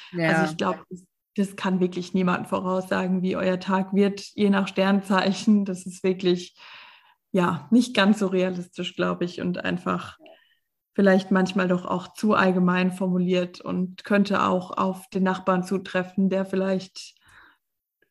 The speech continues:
Speaker 2: Schütze ist und du selber bist Sternzeichen Zwilling oder keine Ahnung.
Speaker 1: Ja.
Speaker 2: Ähm, von daher,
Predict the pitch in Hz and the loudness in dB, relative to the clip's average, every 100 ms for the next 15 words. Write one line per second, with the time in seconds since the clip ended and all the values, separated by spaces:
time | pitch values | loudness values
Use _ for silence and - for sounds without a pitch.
0 | _ - - - - 220 220 202 202 196 | _ -4 2 2 4 2 4 2 4 2
1 | 196 - 202 190 190 196 190 190 185 190 | 0 -4 0 0 0 -2 2 2 2 0
2 | 190 185 - - 190 202 190 185 190 185 | -4 -6 -8 -2 -2 0 -2 -2 -2 -2
3 | 180 - 180 175 165 180 185 185 - 233 | -4 -4 -4 -4 -4 -6 -6 -6 2 4
4 | 226 220 220 - 185 180 190 185 196 190 | 6 4 2 2 0 0 -2 -2 0 2
5 | 196 196 190 - - 196 190 190 208 185 | 2 2 -2 -18 -16 -10 -8 -4 -4 -4
6 | 180 _ _ _ _ _ - 190 185 185 | -6 _ _ _ _ _ -6 -2 2 2
7 | 190 185 180 180 - | 2 2 2 0 -4